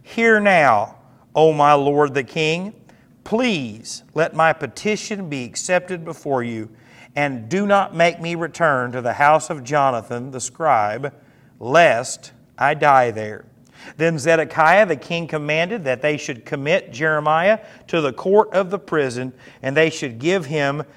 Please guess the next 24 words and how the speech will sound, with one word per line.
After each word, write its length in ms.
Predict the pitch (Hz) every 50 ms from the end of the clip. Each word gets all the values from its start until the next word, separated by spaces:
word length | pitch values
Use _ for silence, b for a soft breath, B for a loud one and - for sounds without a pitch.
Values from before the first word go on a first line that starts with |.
| b b b b b 113 117
daily 640 | 117 147 170 190 208 226 214 170 131 131 139 147 135
a 100 | 135 127
piece 420 | - - - 180 175 160 - -
of 220 | - 143 127 110
bread 400 | 107 120 147 160 170 185 196 185
from 180 | - - 156 139
the 80 | 131 120
baker's 480 | 113 135 139 160 170 160 208 208 175 -
street 480 | - - 160 151 135 127 127 131 - b b b b b b b _
until 280 | 135 139 - - 135 127
all 340 | - - 139 151 160 165 170
the 80 | 165 170
bread 480 | 139 127 151 151 151 151 151 147 151 -
in 140 | 143 139
the 80 | 135 123
city 640 | - - - - 190 175 147 127 123 113 113 123 127 b b b b b b b
was 300 | - 127 135 131 113 113
gone. 500 | 110 147 147 139 131 123 113 110 107 104 B B B B B B
Thus 220 | - 151 151 131 -
Jeremiah 800 | - 127 156 156 165 185 202 196 180 165 151 139 135 139 143 143
remained 880 | 131 127 131 123 123 139 170 190 180 151 131 117 113 117 127 131 139 127 127 B B B B B B B -
in 240 | 151 147 143 131
the 80 | 120 127
court 640 | - - - - - - 175 135 113 110 131 -